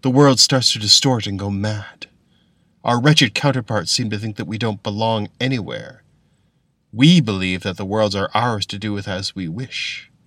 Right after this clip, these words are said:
Flesh explained. Manon laughed loud and long, leaning on the rail for support. Ah, you truly are my children. What do you want with us, Manon?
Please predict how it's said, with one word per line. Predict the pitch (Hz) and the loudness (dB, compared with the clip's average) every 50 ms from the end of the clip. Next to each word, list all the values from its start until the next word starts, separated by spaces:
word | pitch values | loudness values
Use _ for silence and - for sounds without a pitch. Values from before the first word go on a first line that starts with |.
| _ _ | _ _
Flesh | - - 92 90 - | -10 -8 -8 -8 -8
explained. | - - - - - 85 65 - - - - - _ _ _ _ _ _ _ _ _ _ _ _ _ _ _ _ _ _ - | -10 -12 -14 -12 -10 -10 -10 -12 -14 -18 -20 -20 _ _ _ _ _ _ _ _ _ _ _ _ _ _ _ _ _ _ 0
Manon | 120 123 127 135 135 139 127 110 | 4 6 8 10 10 8 8 6
laughed | 104 131 120 117 104 - - - | 2 0 0 0 0 -2 -6 -2
loud | 104 113 123 127 127 127 120 | 2 4 6 6 6 6 4
and | 113 104 101 | 2 -2 -2
long, | 107 110 107 104 98 92 90 90 95 | 0 0 0 0 0 -2 -4 -4 -2
leaning | 113 123 120 113 110 | 0 0 0 0 0
on | 104 98 | 0 -2
the | 98 | -2
rail | 95 101 104 101 95 | -2 0 0 0 -2
for | - - 101 | -2 -4 -4
support. | - - - _ - 113 104 98 90 - _ _ - | -4 -4 -6 _ -4 -2 -2 -2 -4 -8 _ _ -6
Ah, | 156 135 113 104 95 90 87 85 85 87 | -4 -2 -2 -2 -2 -4 -6 -8 -8 -6
you | 95 107 113 113 | -4 -2 -2 -2
truly | - - 127 120 113 110 110 107 | -2 -2 -2 -2 0 0 2 2
are | 104 104 101 98 | 2 2 0 -2
my | 95 90 87 92 92 | -4 -4 -4 -4 -6
children. | 90 - - - 82 - 110 - - - - - 147 - - _ _ _ _ _ _ _ _ _ _ _ _ _ _ _ _ _ _ | -6 -8 -8 -8 -10 -12 -16 -20 -20 -20 -20 -20 -20 -20 -20 _ _ _ _ _ _ _ _ _ _ _ _ _ _ _ _ _ _
What | - - 120 - | -8 -6 -2 0
do | - 120 | 0 0
you | 127 127 | 0 2
want | 123 120 110 113 98 | 2 2 2 0 -2
with | 98 101 - | -6 -10 -6
us, | 101 95 - - | -4 -2 -2 -2
Manon? | - 107 104 104 107 107 104 101 98 92 | -4 -4 -4 -4 -2 -2 -4 -4 -6 -8